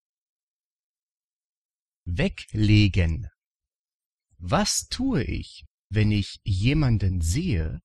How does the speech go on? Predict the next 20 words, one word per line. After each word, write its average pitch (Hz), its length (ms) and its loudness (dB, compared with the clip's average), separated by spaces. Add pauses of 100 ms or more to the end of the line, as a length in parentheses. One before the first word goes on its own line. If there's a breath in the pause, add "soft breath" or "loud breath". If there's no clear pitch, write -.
(120)
der 82 440 -2
sehr 78 460 -4
sexy - 680 -8
ist? - 500 -14 (1160)
Ich - 460 -8
starre. 104 720 -4 (920)
Ich 107 360 -2 (220)
lächle. 98 720 -4 (720)
Und 139 400 0
wenn 135 380 -4
ich 208 180 -6
nicht 170 300 -2
mehr 139 340 2
will, 349 320 2 (240)
hm, 403 320 -14 (280)
lege 117 420 4
ich - 160 -4
den 180 160 -4
Spiegel 311 560 -4
weg. - 320 -6